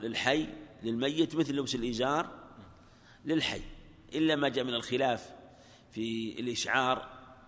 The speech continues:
وأن وجه الخصوصية، آه، في أن تشعر بإزار يكون جميع البدن من جهة البركة التي حصلت لهذا الإزار لملامسة جسده عليه الصلاة والسلام.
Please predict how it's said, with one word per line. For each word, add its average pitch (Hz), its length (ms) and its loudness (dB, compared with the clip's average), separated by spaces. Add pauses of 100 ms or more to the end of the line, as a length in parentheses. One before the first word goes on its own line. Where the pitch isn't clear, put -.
(260)
وأن 123 240 -4
وجه 131 220 4
الخصوصية، 131 840 -2 (680)
آه، 107 360 -6
في 104 260 -4
أن 120 240 -4
تشعر 120 320 0
بإزار 117 340 0
يكون 113 240 -4
جميع 120 200 0
البدن 113 440 0 (600)
من 131 120 -6
جهة 127 320 0
البركة 120 500 2
التي 113 720 -8 (600)
حصلت 117 640 -2 (160)
لهذا 110 640 -2 (380)
الإزار 117 720 -4
لملامسة 113 680 -4
جسده 110 400 -4
عليه 104 260 -2
الصلاة 107 420 0
والسلام. 98 600 0